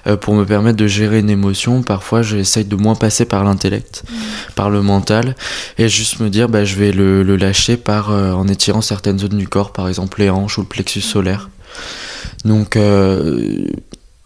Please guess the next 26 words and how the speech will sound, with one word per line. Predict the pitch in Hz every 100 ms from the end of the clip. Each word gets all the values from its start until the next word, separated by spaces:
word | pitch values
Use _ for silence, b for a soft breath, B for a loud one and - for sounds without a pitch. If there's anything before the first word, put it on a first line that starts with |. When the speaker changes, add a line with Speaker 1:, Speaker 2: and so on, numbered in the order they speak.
| - - - _ - - -
Speaker 1:
ce | -
qui | -
est, | 117 110
ce | 107
qui | -
est | 104
bien, | 117
c'est | 127 120
que | -
ça | 107
me | 104
permet | 104 104 104 117
de, | 110 104 98 98 95 92 - 82 - - -
de | - 101 95
mieux | 107 110
piloter | 110 - 113 107 - 117
un | 107
peu | 95 - 110 95 104
le | 101
corps | - - -
dans | 110
lequel | 113 - 135
je | 120 113
vis. | 101 101 - - B B B B B B B - -
Et | 113 107 104
sinon, | 104 - 110 110 113 127 139 135